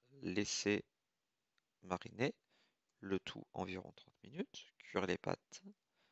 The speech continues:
les égoutter et passer sous l'eau, bien égoutter,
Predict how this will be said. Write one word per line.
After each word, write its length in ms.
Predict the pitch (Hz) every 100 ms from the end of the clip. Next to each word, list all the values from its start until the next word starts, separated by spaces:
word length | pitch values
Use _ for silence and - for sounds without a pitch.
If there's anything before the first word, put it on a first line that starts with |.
| _ _ _ -
les 260 | 110 110
égoutter 360 | 110 104 - 101
et 40 |
passer 280 | - - -
sous 220 | - -
l'eau, 240 | 95 131 240 _ _ _ _ _ _ _ _ _ _ _ _ _ _ _ _ _ _ _ _ _ _ _ _ _ _ _ _ _ _ _ _ _ _ 95
bien 220 | - 143
égoutter, 560 | 120 92 - - -